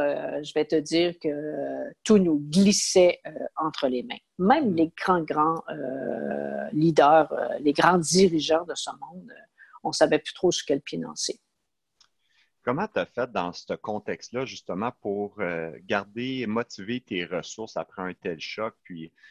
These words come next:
Speaker 2: je pense justement à l'auberge, mais je pense aussi à travers ton rôle de présidente de l'Association Restauration Québec. Comment t'as réussi à, à tout concilier, là, pour, euh,
Speaker 1: Écoute,
Speaker 2: garder
Speaker 1: ça a
Speaker 2: tout ce beau
Speaker 1: été,
Speaker 2: monde-là, euh, motivé ?
Speaker 1: euh, pour moi, au niveau de l'association, je te dirais que moi, le gros, gros de mon travail, euh,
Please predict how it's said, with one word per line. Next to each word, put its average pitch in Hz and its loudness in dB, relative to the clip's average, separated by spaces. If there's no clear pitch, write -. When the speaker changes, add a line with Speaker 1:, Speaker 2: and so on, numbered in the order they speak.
Speaker 2:
je - -10
pense 113 -2
justement 95 -6
à 104 0
l'auberge, 113 -2
mais 95 -6
je - -8
pense 113 -6
aussi 127 -6
à 90 0
travers 101 -4
ton - -2
rôle 117 -4
de 104 -4
présidente 92 -8
de 92 -8
l'Association 85 -8
Restauration 85 -8
Québec. 98 -10
Comment 104 -8
t'as 92 -4
réussi 90 -10
à, 80 -4
à 85 -10
tout - -20
concilier, 95 -6
là, 98 -6
pour, 85 -12
euh, - -8
Speaker 1:
Écoute, 208 6
Speaker 2:
garder 208 -4
Speaker 1:
ça 233 6
a 226 10
Speaker 2:
tout 202 6
ce - -20
beau - 0
Speaker 1:
été, 262 4
Speaker 2:
monde-là, 262 -2
euh, 190 -10
motivé ? - -12
Speaker 1:
euh, 123 -8
pour 202 6
moi, 233 6
au 233 2
niveau 190 0
de 190 -4
l'association, 180 -6
je 214 -10
te 190 -2
dirais 180 -4
que - -12
moi, 165 0
le 165 4
gros, 214 -4
gros 185 6
de 175 4
mon 156 -2
travail, 165 2
euh, 151 -6